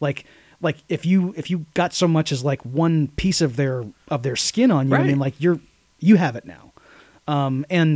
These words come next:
Speaker 2: It's very dangerous.
Speaker 1: Right. That's why they had leper colonies and, and, you know, everything else. And, um, and yeah, th-, this is, this is the, the big miracle. I mean, like,
Speaker 2: Yeah.
Speaker 1: it, it's the thing that everyone would be talking about. And so many people witnessed it.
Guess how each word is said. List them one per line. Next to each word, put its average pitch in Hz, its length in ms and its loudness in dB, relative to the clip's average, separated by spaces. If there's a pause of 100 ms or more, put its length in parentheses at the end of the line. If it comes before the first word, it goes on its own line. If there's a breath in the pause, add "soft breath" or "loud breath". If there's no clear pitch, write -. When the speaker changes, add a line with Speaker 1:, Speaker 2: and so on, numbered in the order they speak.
(280)
Speaker 2:
It's 156 120 -12
very 185 220 2
dangerous. 233 560 -2
Speaker 1:
Right. 190 400 2
That's 160 180 -2
why 180 100 4
they 175 60 6
had 160 140 2
leper 156 380 2
colonies 117 680 -4
and, 117 220 -8
and, 127 120 -6
you 123 60 -6
know, 123 140 -6
everything 123 260 -6
else. 131 300 -4
And, 110 100 -12 (500 loud breath)
um, 139 440 -2 (1200)
and 190 160 2
yeah, 170 260 2
th-, 151 180 0
this 165 220 4
is, 165 260 4
this 165 200 2
is 165 160 4
the, 156 400 2
the 151 160 0
big 151 280 4
miracle. 117 500 -8
I 107 40 -12
mean, 135 160 -4
like, 135 120 -2
Speaker 2:
Yeah. 127 160 0
Speaker 1:
it, - 60 -8
it's 143 140 -6
the 165 80 0
thing 175 240 0
that 165 180 -2
everyone 156 380 -2
would 139 120 -4
be 135 80 -4
talking - 380 -12
about. - 300 -20 (300 soft breath)
And 143 180 -4
so 185 160 0
many 160 140 0
people 147 240 -4
witnessed 175 420 -2
it. 170 160 -2